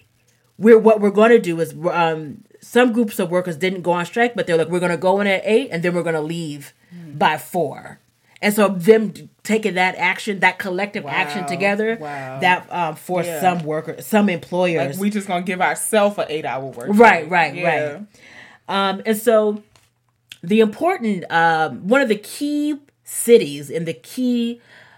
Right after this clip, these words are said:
Speaker 1: um, epicenters of this, um, wave,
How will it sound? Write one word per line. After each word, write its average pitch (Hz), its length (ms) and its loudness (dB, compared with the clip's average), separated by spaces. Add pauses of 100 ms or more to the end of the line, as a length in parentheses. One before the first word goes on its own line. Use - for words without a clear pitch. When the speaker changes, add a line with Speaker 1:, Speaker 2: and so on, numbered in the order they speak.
(120)
Speaker 1:
um, 160 440 -2
epicenters 151 1000 -6 (300)
of 165 200 -2
this, 180 320 -4
um, 151 380 -2
wave, 175 640 0